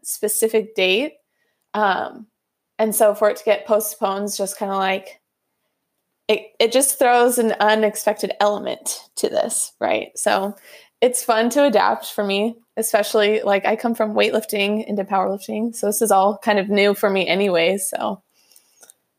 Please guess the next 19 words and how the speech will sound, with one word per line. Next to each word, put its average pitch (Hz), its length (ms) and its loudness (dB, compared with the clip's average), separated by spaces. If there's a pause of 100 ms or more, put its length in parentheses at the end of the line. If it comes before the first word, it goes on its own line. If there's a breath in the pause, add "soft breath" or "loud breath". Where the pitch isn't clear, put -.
(120)
I'm 262 80 -2
just 311 160 -2
going 208 160 2
with 202 120 -2
the 196 80 0
flow, 196 340 2
excited 208 500 0
to 226 100 -2
spend 202 320 0
two 214 120 -4
more 202 140 0
months 190 420 -4
getting 202 260 -4
stronger 214 540 -2
and 196 240 -4 (560)
chasing 220 360 0
some 214 220 -2
world 202 240 4
records. 269 680 0